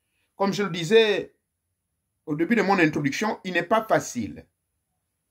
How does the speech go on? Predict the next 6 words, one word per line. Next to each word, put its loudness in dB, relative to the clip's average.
Il 4
n'est 4
pas 6
facile 2
parce 0
que 4